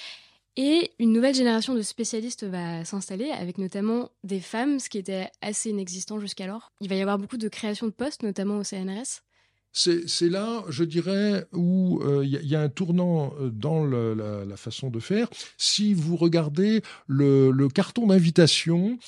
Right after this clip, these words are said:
Speaker 2: euh, pour l'inauguration de la bibliothèque d'assyriologie qui, euh, a été ouverte au Collège de France en mille neuf cent trente-sept, euh, on a retrouvé le,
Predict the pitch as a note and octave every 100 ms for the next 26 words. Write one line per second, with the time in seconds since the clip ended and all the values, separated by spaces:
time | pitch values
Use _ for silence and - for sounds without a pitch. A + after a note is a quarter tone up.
0 | - _ - C#3 C#3 F#3+ G3+ D3 C#3+ E3
1 | G3+ F3 F3+ E3+ - D#3+ C3 A#2+ A2 D#3+
2 | E3 F3 D#3 - C#3+ C3+ - A2+ C3+ -
3 | C#3 C#3 C#3 F3+ A3 G#3+ - D3 D3 D3+
4 | C#3+ C3 C#3 C3+ A#2+ A2+ A2+ A#2+ D#3+ D#3+
5 | E3+ - A#2+ C3 A#2 C#3 - G3 C#3 D#3
6 | C#3 - - F3+ E3+ - C3+ D#3 - B2+
7 | G#2+ A2 A2+ A2+ - F3+ E3+ C3 G#2 G2+
8 | G2